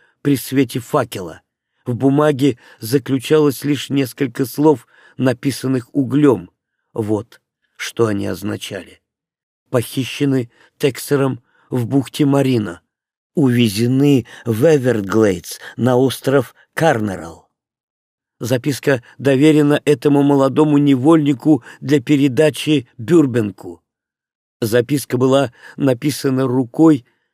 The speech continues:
слишком знакомой Марсу. "Зерма!" воскликнул он. При этом имени умирающий раскрыл глаза и опустил голову вниз, как бы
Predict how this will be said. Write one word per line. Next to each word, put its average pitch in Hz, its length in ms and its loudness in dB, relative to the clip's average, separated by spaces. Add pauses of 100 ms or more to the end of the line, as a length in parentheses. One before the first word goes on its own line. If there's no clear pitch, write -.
слишком 135 840 -4 (200)
знакомой 113 880 -6
Марсу. - 600 -12 (760)
"Зерма!" 104 720 -10 (360)
воскликнул 120 840 -4
он. 113 320 -4 (520)
При 120 180 0
этом 127 320 0
имени 143 380 2 (360)
умирающий 143 800 2
раскрыл 143 600 0
глаза 131 580 0
и 127 320 -4
опустил 147 840 -2 (360)
голову 131 500 2
вниз, 143 440 0
как 127 240 -2
бы 131 180 2